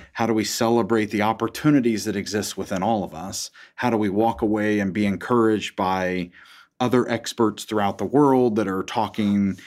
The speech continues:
And how do we go back into our organizations and interact with our customers and really educate them, not just on, "Hey, we're gonna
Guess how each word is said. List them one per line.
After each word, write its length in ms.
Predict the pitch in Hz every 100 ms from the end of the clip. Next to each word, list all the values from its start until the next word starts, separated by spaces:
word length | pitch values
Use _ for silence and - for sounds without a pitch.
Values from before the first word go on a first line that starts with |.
| - _
And 140 | - 110
how 180 | 120 127
do 60 |
we 180 | 120 127
go 240 | 123 123
back 500 | 104 - 107 113 113
into 400 | 123 120 123 123
our 220 | 107 110 104
organizations 960 | 104 98 95 87 107 104 110 104 101
and 240 | 104 101 101
interact 480 | 113 107 107 110 -
with 100 | 92
our 120 | 90
customers 800 | - 147 - 95 87 101 98 - - - -
and 200 | 120 113
really 380 | 135 143 113 101
educate 680 | 143 170 156 143 - 101 76
them, 380 | 101 92 95 98
not 240 | 104 123 131
just 280 | 123 -
on, 180 | 117 107
"Hey, 220 | 98 117 104
we're 180 | 107 107
gonna 320 | 110 98